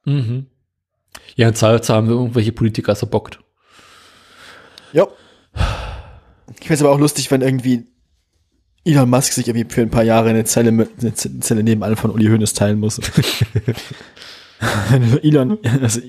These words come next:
Speaker 2: Elon ist überall auf der Welt mit seinem Bullshit durchgekommen, aber das deutsche Finanzamt, das, äh,
Speaker 1: Verzeiht
Speaker 2: das ist dann
Speaker 1: niemand.
Speaker 2: sein, das ist dann sein Endgegner.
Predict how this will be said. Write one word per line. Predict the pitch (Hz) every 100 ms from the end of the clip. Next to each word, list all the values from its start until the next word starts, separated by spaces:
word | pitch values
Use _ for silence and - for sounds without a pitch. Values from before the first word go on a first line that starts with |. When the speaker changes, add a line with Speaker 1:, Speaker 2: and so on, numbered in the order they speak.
| - 143 -
Speaker 2:
Elon | 139 135 127
ist | 151
überall | 165 151
auf | 131
der | 123 110
Welt | 123
mit | 127
seinem | 117 120 113
Bullshit | 127 - -
durchgekommen, | 123 117 120 113 107
aber | 107 101 117 - - _ -
das | 98 -
deutsche | 113 120 -
Finanzamt, | 107 110 110 107 101 - _ -
das, | 104 -
äh, | 107
Speaker 1:
Verzeiht | 101 95
Speaker 2:
das | 98
ist | 107
dann | 104
Speaker 1:
niemand. |
Speaker 2:
sein, | 101 95 -
das | 107
ist | -
dann | 104
sein | 101 101
Endgegner. | 104 98 101 95 92